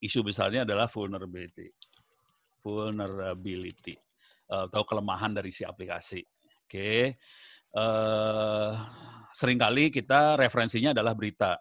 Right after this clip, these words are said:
di berita online lah, atau postingan teman-teman di WhatsApp lah, apa segala macam. Kalau kita sebagai, eh,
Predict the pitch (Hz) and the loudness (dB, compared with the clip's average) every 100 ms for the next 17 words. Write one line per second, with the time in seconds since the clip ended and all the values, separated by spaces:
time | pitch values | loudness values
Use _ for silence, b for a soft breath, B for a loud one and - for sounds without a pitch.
0 | _ 104 95 92 92 92 95 95 95 92 | _ -16 -10 -8 -8 -8 -10 -10 -10 -10
1 | 98 95 95 104 101 85 104 131 131 127 | -12 -14 -16 -14 -10 -4 0 4 4 4
2 | 127 123 120 120 B B B 98 104 98 | 2 2 0 -2 B B B -6 -2 -2
3 | 98 98 98 104 - 98 95 95 98 95 | -2 -2 -2 -4 -6 -6 -6 -6 -6 -4
4 | 95 92 123 143 - 127 - 120 117 107 | -4 4 4 6 4 2 4 2 2 0
5 | 110 104 101 95 123 123 123 104 104 127 | -4 -4 -6 -4 -2 0 0 0 -2 -6
6 | - 110 104 104 104 101 101 101 101 98 | -4 -2 -2 -2 -2 -2 -4 -4 -6 -6
7 | 101 101 101 98 | -4 -2 -2 -2